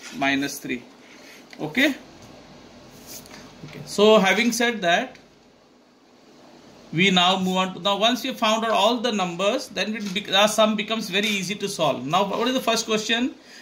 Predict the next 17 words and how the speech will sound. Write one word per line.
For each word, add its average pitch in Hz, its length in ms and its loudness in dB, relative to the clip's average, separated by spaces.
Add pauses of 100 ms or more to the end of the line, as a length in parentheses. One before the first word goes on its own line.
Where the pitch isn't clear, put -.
(140)
Which 254 300 0
number 208 600 0
is 220 320 -4
indicated 208 760 0
by 185 200 6
point 202 520 0 (220)
B? 208 260 -2
Now 160 180 -2
where 226 140 0
is 277 140 -4
point 226 360 2
B? 254 360 2 (400)
Boys, 226 340 4
here. 226 400 4 (240)
Can 180 160 -8
you 233 60 -4
see? 302 340 0